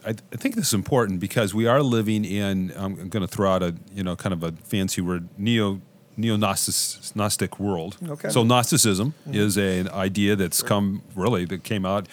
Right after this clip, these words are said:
Speaker 1: we were even, they were even seeing it within the first century, even after, a little bit after Jesus Christ, and probably was already seeds of that. But it's the idea that the body doesn't matter and only the spirit matters.
Speaker 3: Mm-hmm.
Speaker 1: Um, I would say neo-Gnosticism, we're in a day now where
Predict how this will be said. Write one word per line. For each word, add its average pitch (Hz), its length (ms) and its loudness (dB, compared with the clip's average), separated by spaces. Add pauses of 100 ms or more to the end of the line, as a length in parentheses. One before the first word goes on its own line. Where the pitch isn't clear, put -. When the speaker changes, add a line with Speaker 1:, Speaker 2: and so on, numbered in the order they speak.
(240)
Speaker 1:
we 131 160 6
were 123 80 4
even, 104 200 2
they 123 120 4
were 117 80 4
even 98 140 2
seeing 107 180 2
it 98 60 0
within 95 300 0
the 85 40 -2
first 98 240 0
century, 104 300 0
even 92 160 0
after, 92 240 -4
a - 20 -4
little 98 160 -2
bit 92 120 -2
after 90 220 -6
Jesus 87 240 -4
Christ, 104 360 0
and 85 180 -6 (380)
probably 104 180 4
was 90 140 0
already 90 300 0 (380)
seeds 135 300 6
of 92 80 0
that. 95 240 -2 (360)
But 113 100 2
it's 104 100 0
the 120 100 6
idea 101 280 4
that 90 160 0
the 90 160 0
body 101 360 2
doesn't 95 280 -2
matter 87 340 -2
and 85 220 -4
only 90 240 -2
the 82 40 -2
spirit 98 360 -2
matters. 87 400 -6
Speaker 3:
Mm-hmm. - 360 -20
Speaker 1:
Um, 95 320 -2 (160)
I 107 100 4
would 101 140 0
say 101 200 4
neo-Gnosticism, 107 840 4
we're 113 160 4
in 113 80 2
a 98 60 2
day 101 280 2
now 98 420 2
where 101 440 2